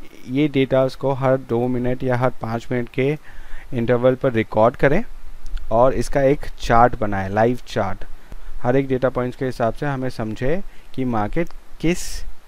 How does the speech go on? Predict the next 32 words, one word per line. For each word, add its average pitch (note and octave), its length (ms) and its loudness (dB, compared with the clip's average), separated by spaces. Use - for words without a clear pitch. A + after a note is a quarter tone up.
direction G#2+ 420 0
में E3 220 0
जा G2+ 240 2
रहा G2 220 2
है। F#2+ 180 -4
हमें A2+ 220 -2
ये B2 120 2
सारे C3 240 2
numbers B2 420 0
ना C#3 100 2
देखना B2+ 300 2
पड़े, C#3 180 6
हमें B2 220 0
सिर्फ C#3 280 4
एक B2+ 120 4
chart B2+ 240 4
देख C3 180 -2
के C3+ 100 -4
पता B2 260 0
चले B2+ 280 -2
कि, D#3+ 180 -2
अ, A2+ 240 4
एडवांसेस A2+ 800 0
बढ़ G#2+ 120 4
रहे A#2+ 220 0
हैं D3+ 320 4
या, - 0 -
अ, G2+ 540 4
declines A#2 600 0
बढ़ G#2 140 -2
रहे G2 160 -2
हैं। G2+ 160 -2